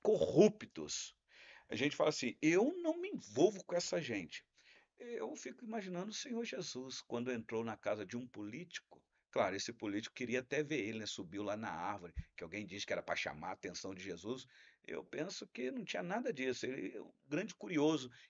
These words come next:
queria lá ver como muitos estavam querendo ver. E foi o Senhor Jesus que viu ele. E falou assim, "Hoje eu quero ir lá na sua casa." Graça! Não foi Zaqueu que convidou Jesus pra ir na casa dele.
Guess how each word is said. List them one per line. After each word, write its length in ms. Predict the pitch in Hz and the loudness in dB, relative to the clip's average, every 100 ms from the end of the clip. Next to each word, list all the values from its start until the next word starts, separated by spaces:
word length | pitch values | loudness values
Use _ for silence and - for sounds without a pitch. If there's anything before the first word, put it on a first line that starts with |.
| _ | _
queria 340 | - 120 143 139 | -10 -4 2 4
lá 180 | 135 123 | 4 4
ver 180 | 127 | 0
como 240 | 143 156 147 | 0 0 0
muitos 280 | 143 175 - | 0 -2 -2
estavam 240 | 139 143 | -2 -2
querendo 300 | 131 127 135 | -4 -4 -4
ver. 220 | 104 98 - - | -4 -6 -8 -10
E 100 | 123 | -6
foi 240 | 135 - 165 | -4 -2 -2
o 60 | |
Senhor 460 | 170 - 131 143 208 | -2 -2 -2 0 0
Jesus 380 | 226 147 147 175 | 0 -2 -4 -4
que 160 | - 127 | -8 -10
viu 280 | 139 143 | -6 -4
ele. 240 | 110 92 - _ _ _ - | -4 -6 -10 _ _ _ -20
E 60 | - | -10
falou 180 | - | -6
assim, 180 | 110 - | -6 -6
"Hoje 240 | - 127 135 | -8 -8 -8
eu 40 | |
quero 220 | - 127 | -6 -8
ir 60 | 123 | -4
lá 100 | 120 | -6
na 120 | 131 | -6
sua 200 | - 131 | -6 -6
casa." 380 | - 92 87 - | -4 -4 -4 -6
Graça! 680 | 113 131 139 165 - - - - _ - | -6 0 2 2 0 -2 -6 -8 _ -2
Não 120 | 202 | -2
foi 200 | - 180 | 0 -2
Zaqueu 640 | 180 185 - - 151 170 160 | 2 0 0 -4 4 6 4
que 120 | - | 0
convidou 460 | - 127 110 107 110 | -2 -2 -2 -4 -2
Jesus 340 | 104 92 107 | -2 -4 -8
pra 140 | - 95 | -6 -4
ir 60 | |
na 100 | 95 | -4
casa 300 | - 90 90 | -4 -4 -4
dele. 260 | 71 60 | -8 -12